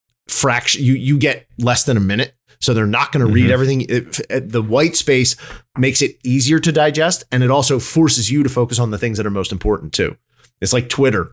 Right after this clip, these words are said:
Speaker 2: And
Speaker 1: you
Speaker 2: then,
Speaker 1: know?
Speaker 2: and then by, and then by extension makes it easy, if you've done it right,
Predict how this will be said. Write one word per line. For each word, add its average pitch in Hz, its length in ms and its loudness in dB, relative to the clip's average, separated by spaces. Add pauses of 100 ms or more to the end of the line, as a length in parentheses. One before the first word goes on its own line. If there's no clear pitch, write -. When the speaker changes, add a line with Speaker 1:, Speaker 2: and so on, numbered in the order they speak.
Speaker 2:
And 123 160 2
Speaker 1:
you 120 60 4
Speaker 2:
then, 117 100 2
Speaker 1:
know? 113 160 2 (180)
Speaker 2:
and 127 160 2
then 131 140 2
by, 120 280 0
and 117 200 2
then 110 240 2
by 107 220 0
extension 101 800 -2
makes 107 380 0
it 101 80 0
easy, 104 300 0
if 95 200 -4
you've 85 120 -6
done 110 180 2
it 104 140 -2
right, 87 280 -2